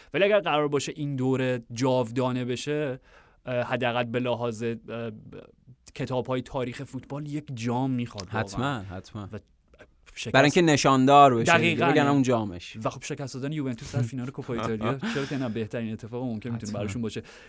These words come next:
Speaker 1: اه، یه اشاره‌ای هم فقط به رقبای، اه، آتالانتا و یووه بکنیم در چمپیونز لیگ که، اه، از هفتهٔ آینده شروع می‌شه دور
Speaker 2: بله،
Speaker 1: حذفیش،
Speaker 2: بله.
Speaker 1: یک هشتم نهایی.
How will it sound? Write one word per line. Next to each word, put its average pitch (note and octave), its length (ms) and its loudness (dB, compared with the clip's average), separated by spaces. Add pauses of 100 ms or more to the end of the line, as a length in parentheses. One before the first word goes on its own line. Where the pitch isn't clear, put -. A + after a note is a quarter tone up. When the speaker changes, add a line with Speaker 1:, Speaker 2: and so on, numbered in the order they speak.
(140)
Speaker 1:
اه، C#3+ 200 0 (120)
یه C#3+ 380 -4 (200)
اشاره‌ای E3 420 -2
هم G#3 60 -2
فقط E3 220 -4
به F#3 120 -4 (140)
رقبای، C#3 420 -2
اه، E3+ 100 -4 (360)
آتالانتا C3 600 -8
و C#3+ 220 -2 (320)
یووه C3 240 -4
بکنیم C#3+ 220 -6
در A2+ 120 -4
چمپیونز A2+ 480 -8
لیگ A2+ 100 -8
که، A2 340 -8
اه، G#2+ 100 -12 (120)
از G2 140 -14
هفتهٔ A2 360 -10
آینده G#2+ 360 -6
شروع G#2 260 -12
می‌شه G#2 200 -12
دور G#2+ 280 -8
Speaker 2:
بله، - 40 -16 (100)
Speaker 1:
حذفیش، G2 460 -8
Speaker 2:
بله. - 400 -12
Speaker 1:
یک - 220 -14
هشتم A2 460 -8
نهایی. A2 480 -4